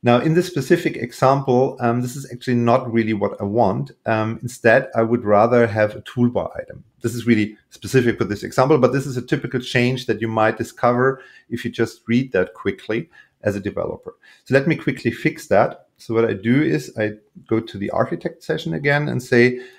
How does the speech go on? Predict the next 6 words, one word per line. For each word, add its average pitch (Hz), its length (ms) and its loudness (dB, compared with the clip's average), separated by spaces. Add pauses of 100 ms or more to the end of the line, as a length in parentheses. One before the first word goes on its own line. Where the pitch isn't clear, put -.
(300)
um, 113 440 2
"I 107 220 2
want 113 800 -2 (440)
a 98 440 -2 (260)
toolbar 98 1800 -2 (140)
item, 123 720 -4